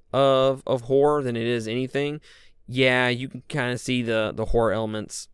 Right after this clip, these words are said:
throughout where they try to get you, uh, but they don't try to, to give out, like, needless jump scares, like, pointless jump scares. They don't, they don't do that, which I do appreciate. I hate,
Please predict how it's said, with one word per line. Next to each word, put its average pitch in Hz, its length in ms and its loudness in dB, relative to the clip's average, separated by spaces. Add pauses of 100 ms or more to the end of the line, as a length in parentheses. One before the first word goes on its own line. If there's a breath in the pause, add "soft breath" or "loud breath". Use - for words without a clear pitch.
(260)
throughout 110 500 -2
where 104 120 -6
they 101 100 -6
try 113 200 -4
to 107 80 -6
get 104 280 -8
you, 104 200 -6 (500 soft breath)
uh, 107 380 -2
but - 260 -4 (280)
they 143 180 -2
don't 170 200 -2
try 180 240 2
to, 127 400 0 (400)
to 135 120 0
give 131 220 2
out, 135 260 2
like, 110 220 -6
needless 131 840 -2
jump 113 260 -8
scares, - 500 -14 (320)
like, 95 260 -6 (440)
pointless 113 300 0
jump 107 200 -8
scares. - 360 -10
They 110 80 0
don't, 151 240 2
they 156 80 4
don't 165 160 2
do 151 140 2
that, 110 240 0 (260 loud breath)
which 127 160 0
I 143 120 4
do 135 220 2
appreciate. 107 680 0 (380 soft breath)
I 127 120 4
hate, 131 420 2